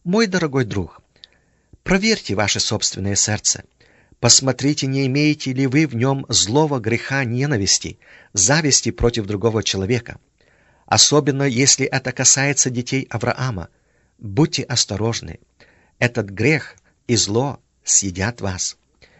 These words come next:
Просите, чтобы вместо злой ненависти Бог дал вам любовь и сострадание к вашим ближним.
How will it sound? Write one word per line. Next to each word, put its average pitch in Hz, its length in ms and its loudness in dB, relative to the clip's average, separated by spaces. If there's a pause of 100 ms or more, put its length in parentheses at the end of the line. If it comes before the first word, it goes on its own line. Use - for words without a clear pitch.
(160)
Просите, 139 460 4
чтобы 117 320 2
вместо 117 540 2
злой 123 340 0
ненависти 123 640 -2 (360)
Бог 110 280 4
дал 131 240 2
вам 117 240 -2
любовь 110 380 -2 (420)
и 143 80 4
сострадание 113 880 0 (300)
к - 80 -18
вашим 120 420 0
ближним. 92 480 -2